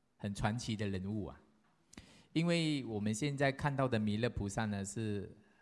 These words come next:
大肚子的，对不对？啊，那是中国传，传过来说是弥勒菩萨化现的。但是印度的，如果按照阿含经的弥勒哈，按照他弥勒确实是有这个人的哦，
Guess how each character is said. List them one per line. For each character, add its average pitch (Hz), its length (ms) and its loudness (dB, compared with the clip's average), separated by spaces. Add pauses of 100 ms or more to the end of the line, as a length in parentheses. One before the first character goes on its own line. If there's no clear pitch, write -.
(240)
大 127 140 2
肚 123 160 0
子 101 180 -6
的， 85 160 -10
对 104 120 -6
不 101 40 -6
对？ 92 200 -6 (280)
啊， 85 200 -12 (280)
那 113 120 -6
是 110 200 -2
中 120 200 0
国 98 240 -2
传， 98 380 -4 (160)
传 139 220 -2
过 120 140 0
来 95 280 -2
说 104 260 -6
是 104 280 -8
弥 95 120 -4
勒 104 120 -4
菩 98 120 -2
萨 95 160 -4
化 98 220 -2
现 95 260 -4
的。 90 60 -16 (580)
但 160 140 0
是 185 100 6
印 190 280 2
度 180 180 2
的， 123 220 2
如 151 180 2
果 151 120 6
按 160 220 2
照 147 120 4
阿 147 240 4
含 117 200 2
经 113 220 -2
的 110 80 2
弥 104 360 2
勒 120 280 6
哈， 95 340 -6 (840)
按 151 100 0
照 156 140 2
他 135 80 2
弥 117 160 2
勒 123 120 4
确 147 240 4
实 123 180 2
是 131 180 0
有 104 120 4
这 104 140 -4
个 113 100 2
人 92 220 -2
的 92 80 -4
哦， 90 160 -8